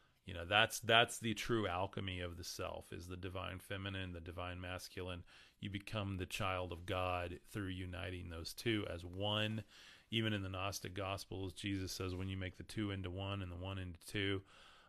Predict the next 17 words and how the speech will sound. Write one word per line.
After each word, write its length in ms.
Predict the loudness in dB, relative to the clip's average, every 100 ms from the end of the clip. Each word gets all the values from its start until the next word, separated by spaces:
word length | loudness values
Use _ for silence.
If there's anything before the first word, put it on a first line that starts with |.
| -8
um, 500 | -4 -2 -2 -4 -6
and 160 | -6 -4
you 160 | 0 4
are 220 | 8 8
one," 540 | 6 2 0 0 -4 -8 -16 _ _ _ -10 -4
that, 520 | -2 0 -2 -4 -4
uh, 320 | -2 0 -2
that 160 | -4 -4
that's 260 | -4 -4
when 120 | -6 -4
you 140 | -6
achieve, 460 | -6 -4 -2 -2 -2
that's 240 | -4 -6
when 140 | -8
you 100 | -6
no 300 | -6 -2 0
longer, 760 | 0 0 -2 -4 -2 -2 -2